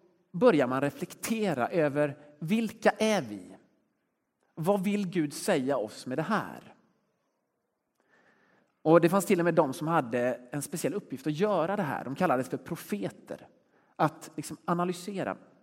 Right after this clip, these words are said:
Hmm. Var gick det snett? Och det här är en väldigt speciell förmåga, väldigt speciell egenskap hos ett folk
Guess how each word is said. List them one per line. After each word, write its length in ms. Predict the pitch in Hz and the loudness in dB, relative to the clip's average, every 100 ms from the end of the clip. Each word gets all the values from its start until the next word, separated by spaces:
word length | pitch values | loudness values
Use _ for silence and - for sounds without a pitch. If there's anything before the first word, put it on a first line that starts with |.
| _ | _
Hmm. 320 | 220 143 92 - _ _ _ _ _ _ _ _ _ _ | -6 -6 -8 -16 _ _ _ _ _ _ _ _ _ _
Var 320 | 165 202 202 | 0 2 4
gick 220 | 185 180 | 2 0
det 80 | 202 | -4
snett? 580 | - 226 180 - - - _ _ _ _ _ _ _ _ _ _ _ _ _ - | -4 -4 -8 -12 -20 -20 _ _ _ _ _ _ _ _ _ _ _ _ _ 2
Och 80 | |
det 60 | 170 | 6
här 120 | 170 | 8
är 40 | 226 | 6
en 60 | |
väldigt 160 | 226 156 | 4 2
speciell 520 | - 175 170 127 127 | -2 -2 2 2 0
förmåga, 640 | - 180 196 254 135 110 - - _ _ | -4 -2 -2 -2 -4 -6 -8 -16 _ _
väldigt 200 | 190 175 | -4 -2
speciell 580 | - - - - 196 202 | -4 -4 -4 2 2 2
egenskap 680 | 220 196 139 139 - 175 - | 2 0 0 -6 -4 -2 -2
hos 140 | 147 160 | -8 -12
ett 80 | |
folk 580 | - - - 107 - - | -8 -4 -4 -6 -14 -20